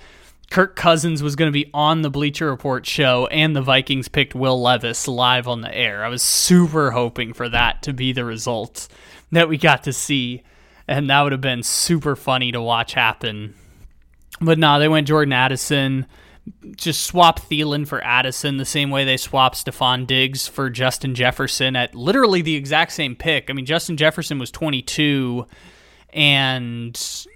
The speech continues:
the pick that, no, they had twenty-three this year. So literally twenty-two and twenty-three, they alternated Stefon Diggs and Adam Thielen, which was one of the best one-two receiver combos in the N F L.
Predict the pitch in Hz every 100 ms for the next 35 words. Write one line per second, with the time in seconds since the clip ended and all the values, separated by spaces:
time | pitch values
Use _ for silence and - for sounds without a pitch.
0 | - 180 135 147 135 131 127 123 _ 170
1 | 170 180 165 180 151 165 170 180 - 208
2 | 175 - 147 127 117 - - - 143 180
3 | 175 156 143 131 - 180 180 175 - 165
4 | 151 135 - 151 139 - 139 139 120 117
5 | 123 - - - - _ 135 147 143 143
6 | 135 135 - 147 170 - 165 147 143 139
7 | 135 131 135 _ _ _ _ - 156 -
8 | 160 160 151 147 147 139 135 127 147 143
9 | 135 135 139 139 139 131 127 139 127 127
10 | 147 151 135 139 - - 143 143 - 143
11 | 131 - 135 131 123 135 135 135 123 123
12 | 123 123 120 - 127 127 127 123